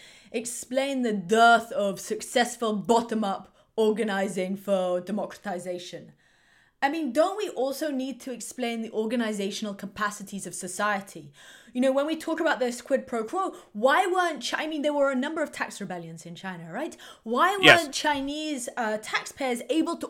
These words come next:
Speaker 1: organize collectively against the state, e-, especially when the state becomes much weaker? Why weren't they a-, why were, you know, ordinary people able to push for more of a voice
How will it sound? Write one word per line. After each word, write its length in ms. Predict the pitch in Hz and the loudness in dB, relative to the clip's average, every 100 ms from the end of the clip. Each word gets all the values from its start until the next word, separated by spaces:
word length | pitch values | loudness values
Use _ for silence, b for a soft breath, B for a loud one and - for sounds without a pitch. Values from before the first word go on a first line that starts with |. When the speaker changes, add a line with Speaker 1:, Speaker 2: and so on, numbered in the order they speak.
| - | -2
Speaker 1:
organize 520 | 277 440 440 359 311 | 6 6 6 0 -4
collectively 640 | - 233 294 - - 349 294 | -4 0 0 0 -4 2 2
against 400 | 233 214 214 202 | 4 0 -4 -8
the 80 | |
state, 320 | 190 196 190 - B B - | -8 -6 -6 -8 B B -2
e-, 180 | 381 - | 0 0
especially 520 | 359 381 427 - 359 | -2 0 0 0 2
when 220 | 339 330 | 2 2
the 240 | 311 302 302 | 6 6 4
state 280 | - 302 | 0 -4
becomes 460 | - - 294 277 277 | -4 -6 -4 -4 -6
much 240 | 285 277 | -6 -4
weaker? 280 | 302 381 269 | -2 0 0
Why 320 | 175 202 311 | 0 4 4
weren't 260 | 330 302 220 | 4 2 2
they 280 | 269 294 269 | 4 4 4
a-, 200 | 254 254 | 0 -2
why 320 | 196 220 285 | -4 0 0
were, 440 | 330 285 254 233 214 | 2 0 0 -4 -4
you 120 | 220 | -4
know, 80 | 180 | -2
ordinary 400 | 247 302 277 247 | -2 -2 -4 -4
people 400 | 247 208 196 - | -6 -2 -2 -2
able 280 | 240 214 220 | -2 0 -2
to 100 | 233 | -6
push 260 | - 240 | -6 -6
for 120 | - | -4
more 260 | 226 214 220 | -2 2 2
of 40 | |
a 80 | 214 | 0
voice 440 | 185 202 185 165 | -4 -4 -4 -6